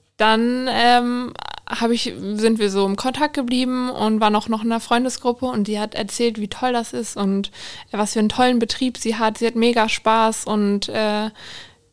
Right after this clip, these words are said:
ja, das ha-, hat mich total begeistert. Ich war dann auch in so einem, ähm, in so einem Gap Year, ein bisschen orientierungslos und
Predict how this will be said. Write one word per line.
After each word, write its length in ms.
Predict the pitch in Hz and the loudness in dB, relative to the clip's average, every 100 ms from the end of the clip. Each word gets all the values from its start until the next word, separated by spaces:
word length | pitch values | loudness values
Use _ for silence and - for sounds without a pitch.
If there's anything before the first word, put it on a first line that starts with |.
| _ | _
ja, 260 | - 233 254 | 0 4 4
das 220 | 208 214 | 2 2
ha-, 180 | 233 233 | 0 2
hat 140 | 233 | 0
mich 100 | 240 | 0
total 300 | 240 214 247 | 0 2 4
begeistert. 640 | 233 220 220 277 - 269 269 | 4 4 4 4 4 4 4
Ich 80 | - | 2
war 100 | 214 | 2
dann 160 | 214 | 4
auch 160 | 202 214 | 2 2
in 120 | 220 | 0
so 80 | 208 | 0
einem, 320 | 208 202 196 196 | 0 0 -2 -2
ähm, 560 | 202 208 202 202 202 226 - _ _ - - - | 0 0 2 0 0 -4 -14 _ _ -20 -10 -2
in 120 | 233 | 0
so 80 | 220 | 2
einem 160 | 214 | 2
Gap 260 | 233 277 277 | 6 4 4
Year, 340 | 262 262 247 247 | 2 6 8 6
ein 100 | 233 | 6
bisschen 320 | 226 - 220 | 2 2 2
orientierungslos 1200 | 214 226 220 226 269 247 240 - 240 233 233 233 | 2 2 0 2 2 2 0 0 2 4 4 2
und 360 | 214 208 208 | -2 -2 -2